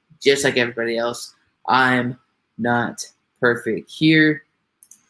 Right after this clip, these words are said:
Cal McClure, John's roasting me. Tell him to be nice. Well, if you want to be like that, you can have your sports takes. That can maybe be embarrassing, Isaiah.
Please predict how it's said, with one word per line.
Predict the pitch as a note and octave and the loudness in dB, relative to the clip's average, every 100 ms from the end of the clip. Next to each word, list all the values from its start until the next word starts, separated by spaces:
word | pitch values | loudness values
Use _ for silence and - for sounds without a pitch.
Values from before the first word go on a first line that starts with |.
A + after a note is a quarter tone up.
| _ _ _ - | _ _ _ -6
Cal | C#3 C3 | -2 -2
McClure, | C3 C#3 | 0 0
John's | B2+ C3+ C3 B2+ | 2 2 0 2
roasting | B2+ B2 C3 | 2 2 0
me. | B2 B2 | 0 -2
Tell | - C3+ C3+ | -2 -4 -2
him | C3 | -2
to | C#3 | -2
be | C3+ | -2
nice. | A#2+ A#2+ B2 B2 - - - _ _ _ _ _ | -2 0 0 -2 -6 -10 -12 _ _ _ _ _
Well, | E3 E3 D#3 | 0 2 2
if | D#3 D#3+ | 0 0
you | G3+ G3+ | 2 6
want | G#3 F#3+ | 6 6
to | F3 | 2
be | F#3 E3+ | 2 2
like | B2+ B2 | 2 0
that, | A#2 A#2+ A#2 _ _ _ _ _ - | -2 -4 -4 _ _ _ _ _ 2
you | G#3+ | 2
can | A3 C#4 | 6 4
have | G3 A3+ E3+ | 6 2 0
your | |
sports | C3+ - D3+ E3 - | -4 0 0 0 -6
takes. | A2 - - - - _ _ _ _ _ _ _ - _ - | -10 -10 -14 -14 -18 _ _ _ _ _ _ _ -20 _ -6
That | F3+ | -2
can | F3 | 0
maybe | C#3+ C#3+ D#3+ | 2 2 2
be | D3+ C#3 | 0 0
embarrassing, | C#3+ A2+ G2 B2 A#2+ A#2+ A2+ | 0 -2 -2 -2 -2 -8 -8
Isaiah. | A#2+ - C#3 E3 | -6 -2 -2 -2